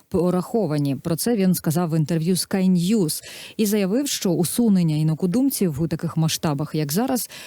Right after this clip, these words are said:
е, робить Путін, він, е, воно свідчить про зникнення довіри в найближчому колі Кремля. Каже, що російські олігархи та еліта більше не бачать у Путіні надійного гаранта їхнього, е, статусу.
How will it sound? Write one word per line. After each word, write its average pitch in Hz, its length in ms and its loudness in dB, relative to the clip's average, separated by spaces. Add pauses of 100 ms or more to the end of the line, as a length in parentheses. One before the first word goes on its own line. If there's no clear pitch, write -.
(220)
е, 170 720 2
робить 185 380 0
Путін, 165 560 2
він, 226 260 2
е, 175 200 2
воно 208 160 2
свідчить 196 400 -2
про 180 380 0
зникнення 185 680 2
довіри 180 540 0
в 156 100 0
найближчому 175 680 0
колі 185 300 0
Кремля. 175 520 2 (420)
Каже, 226 300 0
що 160 340 0
російські 185 460 0
олігархи 185 540 0
та - 120 -2
еліта 185 540 2
більше 160 400 0
не 165 180 4
бачать 160 500 -2
у 165 120 -2
Путіні 190 460 2
надійного 170 760 2
гаранта 175 640 0 (240)
їхнього, 165 600 2 (220)
е, 170 280 2
статусу. 170 540 -2